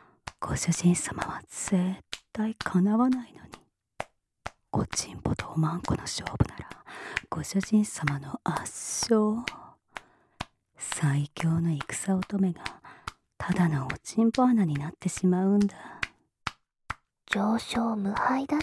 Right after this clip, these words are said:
Speaker 2: たセフィリア様ですが、これからは、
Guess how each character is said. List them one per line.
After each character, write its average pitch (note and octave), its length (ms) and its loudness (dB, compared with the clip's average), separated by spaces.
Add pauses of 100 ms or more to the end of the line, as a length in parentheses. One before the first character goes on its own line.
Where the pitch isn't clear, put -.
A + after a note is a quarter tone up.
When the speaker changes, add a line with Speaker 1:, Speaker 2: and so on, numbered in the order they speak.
(100)
Speaker 2:
た B3+ 120 -2
セ - 180 -4
フ - 180 -2
ィ E4 60 4
リ F4+ 140 0
ア E4 80 2
様 C#4 320 -4
で C#4 120 -12
す - 240 -14
が、 - 80 -16 (1200)
こ - 100 -6
れ - 40 -4 (180)
か - 140 -12
ら - 80 -14 (100)
は、 - 180 -20